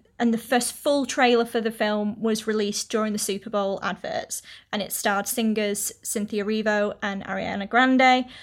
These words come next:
But part of the stunt was the pair of them, um, the two co-stars, sporting matching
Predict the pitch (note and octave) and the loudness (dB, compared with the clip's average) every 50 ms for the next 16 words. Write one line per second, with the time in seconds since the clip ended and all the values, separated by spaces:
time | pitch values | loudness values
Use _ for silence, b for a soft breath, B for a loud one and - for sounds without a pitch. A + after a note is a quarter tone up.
0 | B B B _ - B3 A3+ - - - _ - F3 - - C#4 C4+ A#3 - G#3+ | B B B _ 4 4 4 4 0 -6 _ -18 -12 -6 0 4 4 4 4 2
1 | - A#3+ - - - - D#4+ D4+ B3+ A3 - A3+ A3 - - A#3 - - C4 C4 | 0 -2 -2 0 2 4 4 4 4 2 0 -2 -2 -2 -4 -6 -4 -2 0 2
2 | C4 C4 C4 B3 A3+ A3 - - F#3 C3 A2 - A3 A3 B B B B B B | 4 6 6 6 4 2 0 -2 -4 -2 0 0 -2 -2 B B B B B B
3 | B B B - - - G#3+ G#3 G3+ G#3 G#3+ G#3+ G#3+ G3+ - _ _ _ _ _ | B B B -6 -2 0 2 2 2 2 2 0 0 -2 -6 _ _ _ _ _
4 | _ _ A3+ A3 A3 - - C4 A#3 - - - A#3+ A#3+ A#3 - - - F#3 F3 | _ _ -8 -6 -4 -2 -2 -2 -2 -2 0 0 2 2 0 0 -2 -4 -4 -4
5 | - - - A#3+ - - - _ _ _ _ _ _ _ _ _ - - - - | -4 -6 -6 -6 -6 -8 -10 _ _ _ _ _ _ _ _ _ -6 -4 0 4
6 | C4+ B3 A#3+ A#3 A#3+ B3+ A#3 A#3 B3 B3 - - - - B3 | 6 6 6 4 2 2 2 4 4 2 2 0 0 -2 -2